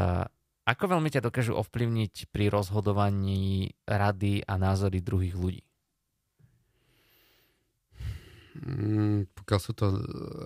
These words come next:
Speaker 2: rady a názory ľudí, ktorých si vážim,
Speaker 1: Mhm.
Speaker 2: tak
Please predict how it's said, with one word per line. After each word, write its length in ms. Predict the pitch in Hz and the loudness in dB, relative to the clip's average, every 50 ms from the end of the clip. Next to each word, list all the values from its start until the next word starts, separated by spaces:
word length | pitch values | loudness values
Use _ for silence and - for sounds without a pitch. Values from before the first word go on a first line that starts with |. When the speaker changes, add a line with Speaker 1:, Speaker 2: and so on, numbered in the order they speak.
| - - 110 107 | -6 -2 0 2
Speaker 2:
rady 300 | 107 104 110 110 107 107 104 | 4 4 2 2 2 0 0
a 140 | - - 98 | 0 0 2
názory 400 | 95 98 95 95 101 98 95 92 | 2 2 2 2 4 4 4 4
ľudí, 240 | 92 98 98 98 98 | 2 2 0 0 -2
ktorých 320 | - - - 95 92 92 | -2 -2 -2 -2 -2 -2
si 160 | - - - | -4 -8 -8
vážim, 560 | 90 85 85 82 85 85 98 113 131 139 143 139 | -6 -6 -6 -6 -6 -4 -2 -2 -2 -2 -4 -8
Speaker 1:
Mhm. 300 | - 101 90 101 98 110 - _ _ _ _ _ | -10 -10 -8 -8 -8 -8 -10 _ _ _ _ _
Speaker 2:
tak 160 | - 92 92 | -8 -8 -8